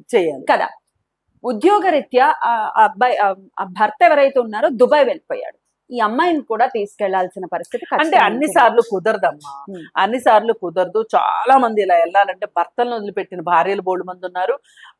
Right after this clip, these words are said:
Speaker 1: ఆ, వెళ్ళినంత మాత్రాన ఇలాంటి వివాహేతర సంబంధాలకు వెళ్ళాలని కాదు.
Speaker 2: అంటే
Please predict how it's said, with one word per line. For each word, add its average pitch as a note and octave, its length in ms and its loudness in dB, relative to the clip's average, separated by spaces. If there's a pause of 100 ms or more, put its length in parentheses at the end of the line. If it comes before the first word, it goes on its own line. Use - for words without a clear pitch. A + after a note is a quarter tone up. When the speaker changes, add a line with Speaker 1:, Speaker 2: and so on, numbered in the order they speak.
Speaker 1:
ఆ, - 60 -8
వెళ్ళినంత F4+ 800 0
మాత్రాన E4 520 4
ఇలాంటి B3+ 520 0
వివాహేతర C4+ 520 2
సంబంధాలకు G#3 600 -2
వెళ్ళాలని A3 680 4
కాదు. G3 400 0
Speaker 2:
అంటే A4 180 -6